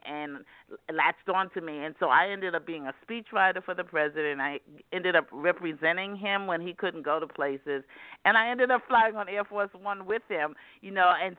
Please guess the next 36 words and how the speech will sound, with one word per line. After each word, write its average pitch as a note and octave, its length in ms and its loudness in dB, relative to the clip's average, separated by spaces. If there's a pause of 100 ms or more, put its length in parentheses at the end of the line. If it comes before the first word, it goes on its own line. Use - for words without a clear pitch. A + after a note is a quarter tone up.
so G#3+ 140 2
it G#3 100 0
was A#3+ 220 0
this A3 180 -10
amazing F#3 760 -4
thing. F#3 240 -6
And E3 180 -4
so F#3 80 0
my E3 200 4
experience, A3+ 600 -6 (160)
which F3 240 -6
was D#3+ 180 0
supposed F3+ 400 -2
to E3 60 -14
be D#3+ 140 -4
a D3 140 0
one-year F3+ 580 0
experience, E3 720 -6 (360)
ended F3+ 300 2
up E3 140 4
being E3+ 200 -8 (120)
seven D#3 320 -2
years. C#3 280 -4
He E3+ 60 -12
kept D#3+ 280 0
me E3 120 -8
on D#3 220 2
with C#3+ 140 -2
hud. F3 420 4
He E3 80 -8
kept D#3 320 -2
me D#3 160 -10
on D3+ 280 0 (340)
with D#3 180 -2
a D3 80 0
race E3+ 240 0